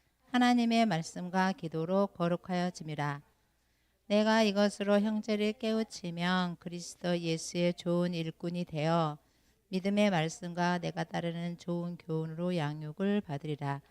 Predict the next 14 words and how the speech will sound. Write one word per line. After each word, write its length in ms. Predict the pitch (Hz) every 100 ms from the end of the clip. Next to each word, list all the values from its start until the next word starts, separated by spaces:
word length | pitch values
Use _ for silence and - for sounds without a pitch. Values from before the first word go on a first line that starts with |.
| _ _ _ _ _ -
망령되고 840 | 165 170 180 170 160 - 190 202
허탄한 580 | 233 - 226 220 220 220
신화를 480 | 233 233 226 226
버리고 760 | 208 160 160 190 190 180 156 151
경건에 720 | - 165 165 160 160 185 196
이르도록 520 | 185 165 160 170 175 160
내 220 | 165 165
자신을 640 | 160 151 - 160 175 180
연단하라. 680 | 151 156 175 156 156 156 147 _ _ _ _ _ _ 202
육체의 400 | - 247 240 208
연단은 560 | 190 190 185 196 180
약간의 580 | 160 - 180 175 175 170
유익이 300 | 160 165 170
있으나 720 | 156 - 160 170 175 160 156